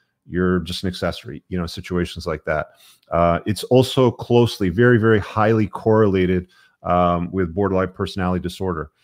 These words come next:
Um, I don't know what the exact numbers are today. The last time I saw a stat, it was something like one in five or one in four women, uh,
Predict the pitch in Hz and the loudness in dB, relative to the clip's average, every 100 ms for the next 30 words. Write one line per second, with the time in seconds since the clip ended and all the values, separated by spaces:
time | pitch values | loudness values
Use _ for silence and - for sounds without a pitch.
0 | _ _ _ 85 85 85 82 85 - 117 | _ _ _ -4 -2 0 -2 -4 -2 2
1 | 120 117 107 85 101 98 95 92 95 90 | 2 0 -4 -2 0 0 -2 -4 -2 -2
2 | 95 90 90 90 90 95 - 95 90 - | -2 -4 -6 -6 -4 -4 -6 -6 -6 -4
3 | 87 87 - 85 90 87 - 90 92 87 | -4 -4 -4 -2 -2 -4 -8 -8 -6 -4
4 | 85 _ 120 104 95 95 87 92 87 90 | -6 _ -16 -6 -4 -4 -6 -2 -2 -2
5 | 87 85 85 80 - 90 80 82 90 87 | -4 -6 -6 -8 -6 -4 -4 -4 -4 -4
6 | _ _ _ _ _ - - 82 80 80 | _ _ _ _ _ -18 -12 -8 -6 -6